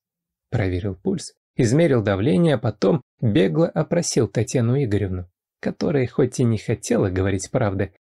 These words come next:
а всё-таки сказала, испугавшись уголовной ответственности. Одно дело – обманывать ничего не подозревающую невестку,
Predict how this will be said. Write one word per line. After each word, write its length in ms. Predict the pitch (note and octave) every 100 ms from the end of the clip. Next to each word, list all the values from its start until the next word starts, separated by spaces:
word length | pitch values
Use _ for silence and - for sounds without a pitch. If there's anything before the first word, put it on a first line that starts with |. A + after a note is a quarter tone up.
| _
а 120 | D3
всё-таки 560 | B2 - E3+ - F3 G#3+
сказала, 720 | G#3 - A3+ E3+ A#2+ A2 A2
испугавшись 720 | A2+ - B2 G#2 E3 - D3
уголовной 520 | D3 C3+ A#2+ G2+ G2+ B2
ответственности. 800 | - A2 - G2 F2 - B2 - _ _ _ _ _
Одно 360 | E3 - C#3
дело – 340 | B2 F2+ G2+ G2+ -
обманывать 640 | - C#3 A2+ C3 A2+ A2+ C3
ничего 340 | A#2+ - A#2
не 140 | A2
подозревающую 760 | A2+ B2+ G#2+ A#2+ G#2+ G2 - A#2
невестку, 640 | G#2 F2 F2 - D#3 A#2+